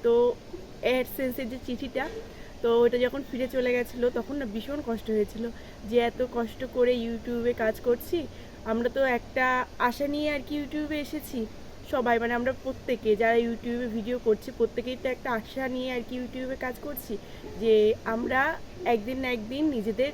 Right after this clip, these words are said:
কাজের পারিশ্রমিক অবশ্যই পাবো। তো সেই আশা নিয়ে যেহেতু কাজটা করছি, তো সমস্ত কিছু যখন কমপ্লিট হয়ে যায়,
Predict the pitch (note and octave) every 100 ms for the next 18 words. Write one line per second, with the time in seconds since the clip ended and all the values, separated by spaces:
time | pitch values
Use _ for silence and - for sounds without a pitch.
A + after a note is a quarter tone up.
0 | - G#3+ G#3 C4+ A3+ G3+ G#3 - B3 D4+
1 | G3+ F#3+ - G3+ G3 F#3+ - - - -
2 | - - A#3+ A#3 A#3 A#3+ C#4 C#4 C4 A#3
3 | A#3 C4 B3 B3 B3 B3+ A#3+ A#3+ A#3 B3
4 | A#3 - A#3+ A#3 A#3 - A#3 A#3+ A3+ A3+
5 | G#3+ A3+ - A3 A#3 A#3+ A3+ A#3+ A#3 G3+
6 | A#3+ A#3 A#3+ A3 A#3